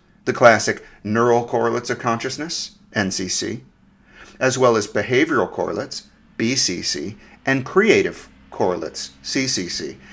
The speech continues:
I think this taxonomy might be of some utility. In this episode, I'm inclined to focus on something here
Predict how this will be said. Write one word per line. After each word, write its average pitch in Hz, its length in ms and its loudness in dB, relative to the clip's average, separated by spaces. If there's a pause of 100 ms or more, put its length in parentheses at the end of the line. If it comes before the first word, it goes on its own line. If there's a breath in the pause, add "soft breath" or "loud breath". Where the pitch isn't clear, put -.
(140 loud breath)
I 175 120 4
think 233 240 -4
this 185 200 0
taxonomy 131 640 0
might 107 240 0
be 107 80 0
of 104 140 0
some 95 180 -6
utility. 104 540 -2 (440 loud breath)
In 135 140 -2
this 208 220 0
episode, 113 480 0
I'm 113 100 0
inclined 165 300 -2
to 202 80 -4
focus - 340 -2
on 117 140 -2
something 113 380 -6
here 104 280 -2